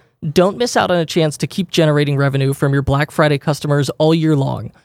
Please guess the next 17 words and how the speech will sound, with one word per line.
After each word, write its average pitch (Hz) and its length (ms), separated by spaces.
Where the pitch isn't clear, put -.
We're 180 100
talking 190 360
about 170 440
Bold 180 300
Subscriptions, 156 800
and 151 80
you 151 60
can 151 140
try 160 240
it 165 120
free 196 520
by 156 100
visiting 151 360
bold 156 260
commerce 156 400
dot 156 320
com 170 320